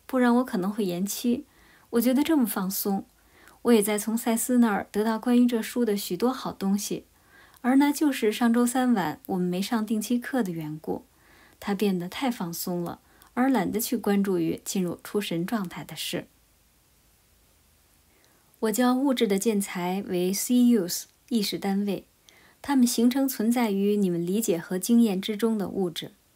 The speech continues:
意识单位也形成其他你们并不感知的物质。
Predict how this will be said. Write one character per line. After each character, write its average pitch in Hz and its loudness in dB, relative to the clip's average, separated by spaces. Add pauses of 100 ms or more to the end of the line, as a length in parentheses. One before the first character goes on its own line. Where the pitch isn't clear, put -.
(380)
意 294 4
识 254 -2
单 254 0
位 247 2
也 180 2
形 208 -2
成 208 -2
其 220 -4
他 254 -4
你 233 0
们 175 -4
并 262 0
不 214 -2
感 156 -10
知 240 0
的 226 0
物 170 -8
质。 - -14